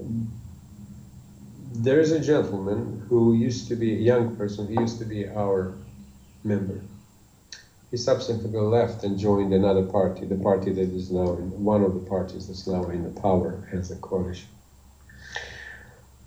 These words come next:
Now this is his, him saying, so he's, it's,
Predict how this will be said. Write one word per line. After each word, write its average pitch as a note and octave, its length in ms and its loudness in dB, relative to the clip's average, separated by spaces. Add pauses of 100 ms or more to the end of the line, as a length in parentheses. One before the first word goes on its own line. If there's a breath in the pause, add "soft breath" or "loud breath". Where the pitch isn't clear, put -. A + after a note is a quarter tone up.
(1000)
Now A#2+ 300 8
this A2+ 260 4
is A2+ 180 0
his, - 600 0
him A#2 220 -2
saying, F2+ 600 -4
so G2 220 0
he's, G2 320 0
it's, - 540 -8